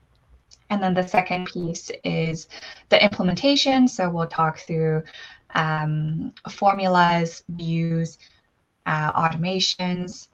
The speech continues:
and reporting as well. Reporting is a big one. I think there's so many different ways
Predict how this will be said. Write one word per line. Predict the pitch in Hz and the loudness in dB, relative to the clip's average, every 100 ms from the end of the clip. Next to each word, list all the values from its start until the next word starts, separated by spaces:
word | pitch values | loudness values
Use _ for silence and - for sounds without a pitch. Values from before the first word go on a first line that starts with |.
| _ | _
and | 170 160 160 | -4 -2 -2
reporting | 165 - 165 165 165 | -4 -2 0 0 0
as | 160 - | -2 -2
well. | 165 160 | -2 0
Reporting | 165 - 165 165 | -4 -6 -4 -4
is | 165 | -6
a | 170 | -8
big | 190 185 | -8 -8
one. | - - | -6 -4
I | - | -4
think | 190 165 - - | -4 -6 -8 -8
there's | 165 170 - | -6 -6 -8
so | - 170 | -6 -4
many | 165 170 170 180 | -4 -4 -6 -6
different | - 180 - 180 | -8 -10 -10 -4
ways | 180 190 | -4 -4